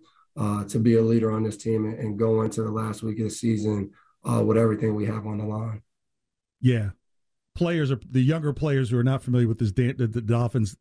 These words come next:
Speaker 2: last game of the season thing might have to have a come around the campfire, kids, and let, let me tell you how important this game is.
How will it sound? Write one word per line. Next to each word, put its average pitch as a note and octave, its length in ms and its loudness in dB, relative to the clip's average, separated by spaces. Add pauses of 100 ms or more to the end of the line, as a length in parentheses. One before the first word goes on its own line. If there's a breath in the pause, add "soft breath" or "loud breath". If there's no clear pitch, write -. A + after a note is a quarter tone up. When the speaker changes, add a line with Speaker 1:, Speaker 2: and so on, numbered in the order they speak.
Speaker 2:
last A#2 360 0
game B2 140 2
of G#2+ 40 2
the G2+ 60 0
season G#2+ 340 2
thing G#2 240 -6 (960)
might C#3 160 2
have C3+ 160 0
to C3 80 0
have C3 140 0
a G#2 100 -2
come D#3+ 220 0
around C#3+ 160 0
the A2+ 60 -4
campfire, C3 460 0
kids, A2 280 0
and G#2 80 0
let, B2 140 2 (140)
let C3+ 140 0
me A#2+ 80 4
tell D3 140 2
you A#2 120 0
how A2 60 2
important G#2+ 320 0
this G#2+ 120 -2
game A2+ 260 2
is. - 260 -14